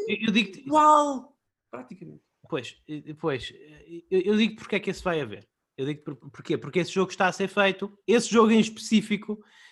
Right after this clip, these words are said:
Speaker 1: está a ser feito com target para a PlayStation cinco, que vai ser uma consola quatro K a sério,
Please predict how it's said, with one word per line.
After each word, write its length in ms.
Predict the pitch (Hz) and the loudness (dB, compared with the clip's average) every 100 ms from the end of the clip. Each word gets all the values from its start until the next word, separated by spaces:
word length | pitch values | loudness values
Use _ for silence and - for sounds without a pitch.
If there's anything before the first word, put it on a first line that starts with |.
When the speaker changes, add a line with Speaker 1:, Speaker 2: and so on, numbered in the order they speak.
| - | -12
Speaker 1:
está 240 | - 226 | 2 4
a 40 | 202 | 4
ser 200 | 220 214 | 2 2
feito 320 | 208 202 202 | 2 0 0
com 160 | 208 | -2
target 400 | 208 196 190 190 | 2 2 2 -2
para 120 | - 202 | 0 -2
a 20 | |
PlayStation 580 | 196 185 180 180 190 180 | 0 -2 0 0 -2 -2
cinco, 240 | 170 170 | -2 -2
que 60 | 185 | -2
vai 100 | 165 | -2
ser 160 | 165 | -2
uma 140 | 151 156 | -2 -2
consola 420 | 165 - 156 151 | -4 -2 -4 -2
quatro 260 | 165 156 | -4 -4
K 320 | 151 156 160 - | -2 -2 -2 -4
a 60 | 196 | -6
sério, 600 | 208 190 180 151 120 | 0 2 4 2 0